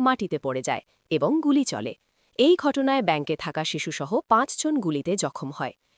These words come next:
এরপরেই বিকট শব্দ ও চিৎকার শুনে স্থানীয়রা ছুটে আসে। খবর দেওয়া হয় বিধাননগর থানা। খবর পেয়ে তড়িঘড়ি ঘটনাস্থলে ছুটে যায় বিধাননগর থানার পুলিশ। এরপর পুলিশ পৌঁছে জখম পাঁচজনকে উদ্ধার করে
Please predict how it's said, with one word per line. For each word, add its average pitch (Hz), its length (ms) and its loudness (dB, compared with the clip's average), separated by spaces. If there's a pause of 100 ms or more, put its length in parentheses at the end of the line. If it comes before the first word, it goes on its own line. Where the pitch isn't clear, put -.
এরপরেই 269 540 4
বিকট 165 340 0
শব্দ 143 320 -4 (120)
ও 156 100 -2
চিৎকার 139 380 -8
শুনে - 280 -2 (240)
স্থানীয়রা 311 540 2
ছুটে 180 320 -2
আসে। 135 260 -2 (400)
খবর 254 340 6
দেওয়া 151 220 4
হয় 156 260 -2
বিধাননগর 143 640 0
থানা। 127 240 -6 (460)
খবর 254 280 6
পেয়ে 359 220 0
তড়িঘড়ি 170 480 0
ঘটনাস্থলে 139 680 -4
ছুটে 135 280 -6
যায় 151 220 -4
বিধাননগর 240 580 -2
থানার 123 360 -6
পুলিশ। 123 300 -4 (520)
এরপর 302 340 4 (100)
পুলিশ 170 340 0
পৌঁছে 135 300 -2 (300)
জখম 247 400 4
পাঁচজনকে 190 640 2
উদ্ধার 139 340 -6
করে 135 220 -2